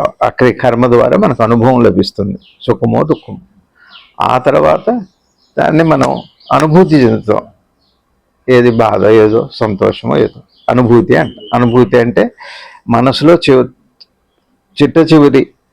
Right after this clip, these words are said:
అనుభవం అన్నమాట. మనసుకు కలిగే అనుభవం అనుభూతి అంటాం. దేహానికి కలిగే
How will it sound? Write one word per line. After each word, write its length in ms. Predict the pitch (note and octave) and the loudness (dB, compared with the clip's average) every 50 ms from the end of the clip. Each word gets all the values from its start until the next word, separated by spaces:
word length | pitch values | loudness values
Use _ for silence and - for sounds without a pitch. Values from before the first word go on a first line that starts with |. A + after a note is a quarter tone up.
| _ _ _ _ _ _ _ _ _ _ _ _ - | _ _ _ _ _ _ _ _ _ _ _ _ -4
అనుభవం 360 | C3+ B2+ C3 B2 A#2 B2+ A#2 G#2 | -2 0 0 2 2 2 0 0
అన్నమాట. 300 | G#2 G2 F#2+ F#2+ - F2+ | -2 -2 -4 -6 -4 -4
మనసుకు 440 | G#2 A2+ B2+ C3+ D3 - - F3 - | -4 -2 -2 -2 -2 0 -2 -2 0
కలిగే 300 | - D#3+ C#3 C3 B2 B2+ | 0 0 0 2 2 2
అనుభవం 480 | A#2+ A#2+ A#2 A2+ G#2+ B2+ C3+ E3+ G#3 G2+ - - - | 2 2 0 -2 0 0 0 0 -2 -4 -4 -4 -2
అనుభూతి 440 | C3+ B2+ C3+ B2 B2 C3 B2 - A#2+ | 0 0 2 2 4 2 2 2 0
అంటాం. 300 | A2+ G#2 G2 F#2+ - - - _ _ _ _ _ _ - - - _ _ _ - C3 B2 A2 B2+ | -2 -2 -2 -4 -6 -6 -6 _ _ _ _ _ _ -20 -20 -20 _ _ _ -6 -4 0 2 2
దేహానికి 580 | C#3 D3+ D#3+ D3 F3 E3+ E3 D#3+ D#3+ - D#3 C3 | 4 4 2 2 0 0 0 -2 -2 -2 -2 -2
కలిగే 440 | - C#3+ C3+ C#3 C3 B2 C3 C3+ | 0 0 0 0 2 2 2 2